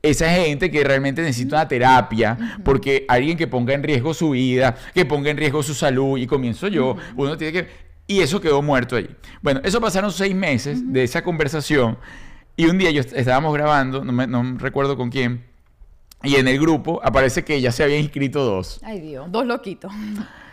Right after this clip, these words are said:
Speaker 1: Y yo no lo podía creer.
Speaker 2: Ujú.
Speaker 1: Y yo agarré, y cuando me meto decía que X. Y
Speaker 2: Y
Speaker 1: yo,
Speaker 2: mi Quiquito no se va a
Speaker 1: no,
Speaker 2: quedar por
Speaker 1: yo
Speaker 2: fuera.
Speaker 1: lo hice de manera totalmente inconsciente, pero claro, yo me inscribí,
Speaker 2: Ujú.
Speaker 1: te estoy hablando en abril,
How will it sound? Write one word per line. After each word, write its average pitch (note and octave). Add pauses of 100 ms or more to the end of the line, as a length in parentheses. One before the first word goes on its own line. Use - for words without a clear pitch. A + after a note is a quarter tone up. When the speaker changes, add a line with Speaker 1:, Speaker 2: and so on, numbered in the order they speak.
(280)
Speaker 1:
Y C#3
yo C#3+
no D#3+
lo E3
podía B2+
creer. F#2+
Speaker 2:
Ujú. G#3 (120)
Speaker 1:
Y E3
yo D#3
agarré, F3+
y E3
cuando E3
me F3+
meto E3+
decía D3+
que D#3+
X. A2+ (100)
Y C#3+
Speaker 2:
Y C3+
Speaker 1:
yo, -
Speaker 2:
mi A2
Quiquito -
no E4
se B2
va A2+
a B2
Speaker 1:
no, C#3
Speaker 2:
quedar F3+
por E3
Speaker 1:
yo -
Speaker 2:
fuera. F3
Speaker 1:
lo G3+
hice F#3+
de D#3
manera D3+
totalmente C3
inconsciente, G#2+
pero A2
claro, A#2
yo G2+
me B2
inscribí, C3+
Speaker 2:
Ujú. G#3+
Speaker 1:
te G#3
estoy G#2+
hablando C3+
en E3+
abril, G#2